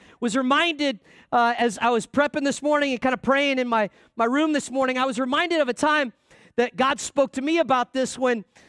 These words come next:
uh, my, my girl, she was about three or four years old, and, uh, and actually, I think she was about two years old, and and Libby was, uh, we, I, she,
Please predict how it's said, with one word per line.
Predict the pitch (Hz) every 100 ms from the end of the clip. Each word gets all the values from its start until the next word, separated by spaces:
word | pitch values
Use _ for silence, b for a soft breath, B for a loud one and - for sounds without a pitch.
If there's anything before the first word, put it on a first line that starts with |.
| b -
uh, | 214 214 214 -
my, | 208 220 214 220
my | 220 226 -
girl, | 208 320 294 247 220 -
she | 254
was | 247
about | 202 247 233 _ -
three | 269 302 302
or | 262
four | - 285 285
years | 285 269 269 214 -
old, | 262 269 262 -
and, | 233 226 220 226
uh, | 214 202 B B B
and | -
actually, | 240 254 262
I | 226
think | 302 277
she | 294
was | 233
about | 226 -
two | 254
years | 247 233 180
old, | 220 208 180
and | 160 b b b
and | 214
Libby | 262 302 302
was, | 285 240 - -
uh, | 214 202 180 _ b b
we, | 202 240
I, | 214 233
she, | - 269 247